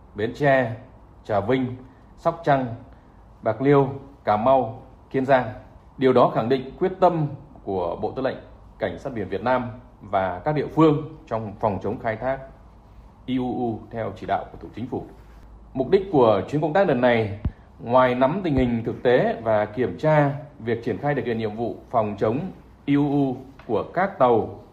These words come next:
trên thực địa, khu vực giáp ranh Việt Nam, Thái Lan, Malaysia, từ đó kịp thời tham mưu đề xuất với Ban chỉ đạo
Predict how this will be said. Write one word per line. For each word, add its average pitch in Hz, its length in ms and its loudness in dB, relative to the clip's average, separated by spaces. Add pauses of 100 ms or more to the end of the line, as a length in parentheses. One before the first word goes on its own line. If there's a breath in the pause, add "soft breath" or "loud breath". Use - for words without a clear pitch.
(120)
trên 131 120 -2
thực 123 160 -4
địa, 117 220 -2 (680 soft breath)
khu 151 120 0
vực 139 180 0
giáp 165 180 4
ranh 139 180 0
Việt 113 120 0
Nam, 127 320 4
Thái 123 140 2
Lan, 139 260 2 (300)
Malaysia, 123 460 0 (880 soft breath)
từ 127 100 0
đó 135 480 4
kịp 123 160 -2
thời 131 240 6 (200)
tham 165 220 4
mưu 160 240 2 (180)
đề 113 180 4
xuất - 420 0
với 117 340 -2
Ban 160 260 2
chỉ 127 100 -2
đạo 107 340 2